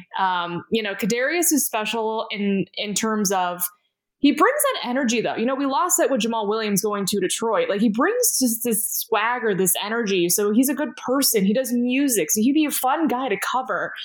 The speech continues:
But on the field, I mean, he's just such an X factor. Let me tell you, just watching Gators games with him, you know, we, we have those moments where we say, "How in the world did Davante Adams catch that?" Honestly, I've had moments of, "How in the world did Kadarius Toney do that?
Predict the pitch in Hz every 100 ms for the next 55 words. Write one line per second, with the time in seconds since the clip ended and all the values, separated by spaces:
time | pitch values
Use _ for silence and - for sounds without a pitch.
0 | - - - 302 240 185 - 392 359 202
1 | 190 208 226 226 311 359 339 302 240 -
2 | 220 - 196 156 - 180 262 339 302 302
3 | 185 196 - - 302 359 269 180 175 240
4 | - 277 294 302 320 311 320 330 320 -
5 | - _ _ - 330 311 320 247 294 330
6 | 427 466 262 220 220 254 247 233 226 220
7 | 226 214 208 208 _ _ _ _ _ -
8 | - 269 392 311 262 220 214 226 240 233
9 | 220 196 208 214 196 190 180 - 190 190
10 | - 240 254 262 - - - 202 226 269
11 | 302 226 226 240 240 214 202 214 208 202
12 | 208 269 453 381 349 220 233 220 226 226
13 | 202 202 196 208 - 202 190 180 208 226
14 | 170 160